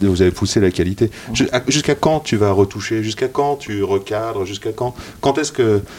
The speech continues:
comment ça finit entre le moment où t'es dans la liberté du quart-, du, du carnet ?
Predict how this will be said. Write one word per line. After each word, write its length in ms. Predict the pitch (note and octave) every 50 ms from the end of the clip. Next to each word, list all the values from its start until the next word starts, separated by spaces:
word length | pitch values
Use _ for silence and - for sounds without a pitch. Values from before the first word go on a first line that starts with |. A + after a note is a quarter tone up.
| - - -
comment 180 | - G2+ G#2+ D3
ça 140 | - B2+
finit 360 | A2+ - - B2 B2+ C#3 C#3+ C#3
entre 180 | A2+ - -
le 60 | A2
moment 240 | A2 A#2 B2 C3 C3
où 80 | B2+ A2+
t'es 100 | - G#2+
dans 80 | G2+
la 80 | G2+ F#2+
liberté 340 | G2+ A#2 A#2 A#2 A2 - A#2
du 100 | A2 G#2
quart-, 180 | G#2 G#2+ G2 - - -
du, 420 | A2 G2+ G2+ F#2+ F#2 F2+ F#2 F#2+ - - - - -
du 80 | G#2+ G2+
carnet ? 460 | - B2 G#2 G#2+ A#2 - C3 F3